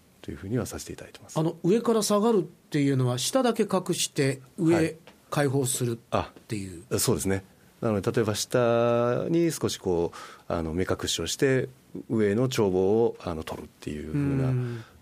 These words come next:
Speaker 1: あの、機能も持ってますので。
Speaker 2: はい。
Speaker 1: はい。
Speaker 2: こういった、その、オーダー、まあ、カーテンといいますか、オーダーのブラインドになるわけですけれども、
Speaker 1: はい。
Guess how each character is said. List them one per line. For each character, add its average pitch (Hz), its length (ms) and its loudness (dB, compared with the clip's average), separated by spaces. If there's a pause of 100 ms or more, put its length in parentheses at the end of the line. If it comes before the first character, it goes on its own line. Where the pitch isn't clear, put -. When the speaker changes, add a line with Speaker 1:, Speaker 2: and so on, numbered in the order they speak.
Speaker 1:
あ 90 120 -8
の、 78 260 -14
機 - 100 -10
能 76 100 -6
も 104 160 0
持 82 40 -2
っ - 20 -10
て - 120 -12
ま - 80 -8
す - 120 -12
の 73 140 -12
で。 78 240 -12
Speaker 2:
は 107 200 -6
い。 92 200 -8
Speaker 1:
は 82 160 -8
い。 80 160 -16 (300)
Speaker 2:
こ 190 100 2
う 196 60 4
い - 20 -6
っ - 20 -8
た、 170 680 2 (120)
そ - 180 -2
の、 147 220 0 (400)
オ 151 220 2
ー - 20 0
ダ 135 320 2
ー、 139 60 -6
ま 123 80 0
あ、 - 100 -6
カ 135 160 2
ー 131 60 0
テ 127 100 0
ン 113 60 -4
と 117 80 -2
い - 20 -2
い 113 60 -2
ま 120 80 -2
す - 100 -6
か、 117 100 -4
オ 131 120 -2
ー - 20 -2
ダ 123 80 0
ー 117 40 -2
の 113 100 -6
ブ 113 100 -2
ラ 135 140 2
イ 131 80 2
ン 127 100 2
ド 120 240 -2
に 120 100 -4
な 123 160 2
る 127 100 0
わ 110 120 -4
け 120 80 -8
で 110 120 -8
す - 120 -10
け 123 80 -8
れ 120 100 -8
ど 120 120 -6
も、 123 140 0
Speaker 1:
は - 0 -
い。 127 40 -12